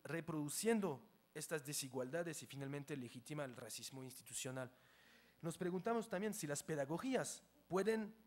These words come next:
analizarse tanto como causas y manifestaciones del racismo de Estado, pero si también pueden ser herramientas, eh, para la erradicación del racismo,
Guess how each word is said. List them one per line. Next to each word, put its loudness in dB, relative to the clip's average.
analizarse 0
tanto 0
como 0
causas 4
y -6
manifestaciones -2
del -2
racismo 2
de 0
Estado, -2
pero -2
si -4
también 0
pueden 4
ser 0
herramientas, -2
eh, -4
para 0
la 2
erradicación 0
del 0
racismo, -4